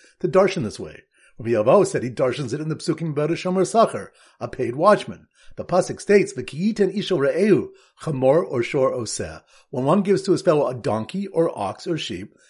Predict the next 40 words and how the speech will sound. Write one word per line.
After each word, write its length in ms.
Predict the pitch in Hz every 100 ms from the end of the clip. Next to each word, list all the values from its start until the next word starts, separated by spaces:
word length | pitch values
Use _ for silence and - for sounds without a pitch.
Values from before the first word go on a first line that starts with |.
| _
this 140 | - 127
is 120 | 135
a 60 | 190
prat, 460 | - 117 107 -
v'kol 300 | 139 - 180
behema, 580 | 180 151 202 214 117 82
or 120 | 147
any 320 | 165 180 190
animal. 440 | 180 196 143 85 - _ _ -
This 160 | 104
is 100 | 139
a 80 | 175
klal, 480 | - 160 123 120 120
lishmor, 680 | 131 123 - 156 240 120 -
to 80 | 147
watch, 420 | 214 254 190 - _ _ -
is 160 | 175
again 180 | 147 110
a 80 | 127
prat. 420 | - 269 233 - _ _ _
This 160 | - 175
includes 320 | 220 156 190 190
anything 340 | 185 226 214 196
which 140 | 175
is 180 | 190 -
similar 300 | 240 269 214
to 140 | -
the 120 | 185 -
prat, 560 | - 226 262 165 - _ _ -
much 240 | 110 -
like 180 | - 127
klal, 280 | - 135 127
prat, 200 | 147 123
uklal, 600 | 104 - 220 226 165 - _ -
which 200 | 190 180
are 80 | 180
movable 540 | 160 143 135 143 185 -
and 140 | 180
intrinsically 680 | 180 156 175 208 190 - 185
valuable, 720 | 160 160 220 240 107 85 -